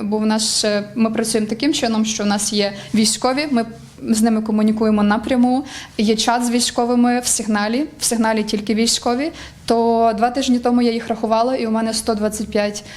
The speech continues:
чатів з двадцять п'ятого лютого з військовими. Це ті, з ким ми спілкувалися щодо допомоги від Лембергів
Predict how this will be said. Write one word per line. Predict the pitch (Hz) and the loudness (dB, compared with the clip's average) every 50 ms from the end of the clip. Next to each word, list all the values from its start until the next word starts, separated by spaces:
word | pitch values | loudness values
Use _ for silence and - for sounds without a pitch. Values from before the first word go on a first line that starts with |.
| - - - | -20 -16 -10
чатів | - - 220 208 208 208 214 202 208 | -4 -2 -2 0 0 0 -2 -2 0
з | 202 | 0
двадцять | 208 202 202 202 - | 0 0 -2 -2 -2
п'ятого | - 202 208 202 214 208 208 | -4 -4 -2 0 0 2 2
лютого | 202 190 196 190 214 214 208 220 220 | 2 0 -2 -4 -6 -6 -4 -4 -4
з | 214 202 | -4 -4
військовими. | 214 208 - - - - - - 220 220 233 226 226 - - - - | -4 -4 -4 -4 -6 -6 -6 -4 -4 -4 -4 -4 -6 -6 -10 -12 -4
Це | - - 220 220 | 0 0 0 0
ті, | 220 247 277 330 | 2 0 0 0
з | 330 - | -2 -2
ким | - 226 214 220 214 | 0 2 4 4 4
ми | 214 214 208 208 202 202 208 | 4 4 2 0 0 0 -2
спілкувалися | 202 - - 208 202 208 208 214 214 220 220 220 226 226 | -2 -2 -2 -4 -2 0 2 2 2 2 2 0 -2 -4
щодо | - - 214 208 196 208 202 | -4 -2 -2 -2 0 0 0
допомоги | 202 240 202 202 202 208 196 185 185 180 190 202 208 220 233 233 - - | 0 -2 -2 -2 -2 0 2 2 2 2 2 0 -2 -4 -4 -6 -4 -2
від | 208 208 202 202 | 0 0 2 2
Лембергів | 208 214 220 220 214 214 202 208 196 196 - | 2 2 4 2 2 2 0 0 -2 -2 -4